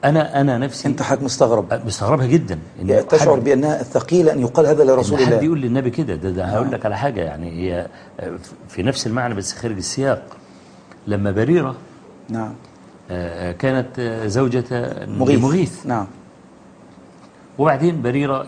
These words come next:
Speaker 1: كاتبت ونالت حريتها، بينما ظل مغيث عبدا.
Speaker 2: عبدا، نعم.
Speaker 1: المرأة بعد ما تاخد حريتها لها الخيار في هذه الحالة أن تبقى مع زوجها العبد،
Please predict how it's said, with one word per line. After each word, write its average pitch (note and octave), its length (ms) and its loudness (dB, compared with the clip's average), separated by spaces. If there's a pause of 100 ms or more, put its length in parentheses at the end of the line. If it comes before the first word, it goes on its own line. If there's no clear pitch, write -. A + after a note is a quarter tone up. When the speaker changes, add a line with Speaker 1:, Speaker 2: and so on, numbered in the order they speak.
Speaker 1:
كاتبت A2 680 -6 (840)
ونالت A2 480 2
حريتها، G#2 720 -6 (680)
بينما G#2+ 560 -2 (220)
ظل F#2+ 500 -4
مغيث F#2+ 420 -4 (240)
عبدا. B2+ 340 -2
Speaker 2:
عبدا، A2 260 -2 (180)
نعم. A2 140 -10 (680)
Speaker 1:
المرأة E3+ 360 2
بعد D3+ 180 0
ما C3+ 100 -4
تاخد C#3+ 200 -6
حريتها D3 520 -6 (120)
لها C#3 160 0
الخيار G2 420 -4 (1500)
في G2+ 180 -4
هذه A2+ 160 0
الحالة A2+ 400 -6 (340)
أن F#2 120 -8
تبقى - 320 -4
مع F#2+ 140 -2
زوجها G2 340 -4
العبد، A2+ 280 -4